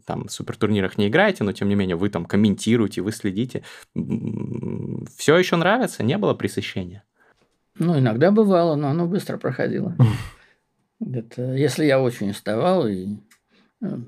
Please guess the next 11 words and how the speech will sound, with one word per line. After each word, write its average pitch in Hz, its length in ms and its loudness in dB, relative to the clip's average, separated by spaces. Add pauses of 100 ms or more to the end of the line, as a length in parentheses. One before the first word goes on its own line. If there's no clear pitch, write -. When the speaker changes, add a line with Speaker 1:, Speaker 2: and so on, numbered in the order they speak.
Speaker 2:
просто 123 320 -6
и 113 80 -2
голова 120 460 2
не 233 140 2
работала, 139 500 -4
и 107 100 -6
нервная 107 360 -4
система, 175 520 -4 (480)
э, - 100 -6
отключалась, 131 840 -2
то, 123 340 -6